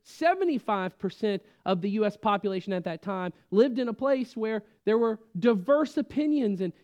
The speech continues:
not everyone agreed on everything and we didn't all think the same, and somehow we still all survived it. But in the twenty sixteen election, so the most recent election,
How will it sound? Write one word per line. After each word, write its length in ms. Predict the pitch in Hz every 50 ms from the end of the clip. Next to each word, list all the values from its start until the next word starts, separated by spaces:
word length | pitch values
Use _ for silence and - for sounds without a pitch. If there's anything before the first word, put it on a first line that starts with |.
| - -
not 200 | 196 240 277 285
everyone 300 | 294 277 311 311 302 294
agreed 460 | 247 202 262 294 311 311 311 320 302
on 120 | 277 254
everything 540 | 233 220 196 202 202 - - 196 185 175 175
and 140 | 175 175 175
we 80 | 208
didn't 200 | 214 269 285 277
all 140 | 285 294 285
think 340 | 269 285 - 302 311 262 -
the 80 | - 269
same, 400 | - - 240 233 247 269 262 240
and 160 | 233 233 214 _ _ _ _ _ -
somehow 420 | - 254 247 220 202 202 220 233 226 _ _ _ _ -
we 160 | 139 165 202
still 460 | 202 - - - - 175 202 214 214 202
all 180 | 170 190 226 240
survived 580 | - - 294 285 254 302 330 339 320 226 -
it. 120 | 147 - _ _ _ _ _ _ _ _ _ _ _ _ _ _ _ _ _ _ -
But 160 | 160 208 220
in 140 | 240 240 233
the 60 | 220
twenty 320 | 202 - 285 285 262 240
sixteen 840 | - - 254 214 - - - - - - 349 359 359 349 330 294 277 -
election, 640 | 190 185 165 147 147 - - - 143 135 151 202 233 - _ _ _ _ -
so 60 | 165
the 20 | 165
most 240 | 180 196 185 -
recent 400 | 220 240 277 294 262 - 254 214
election, 580 | 156 165 156 151 147 147 - - 143 131 131 135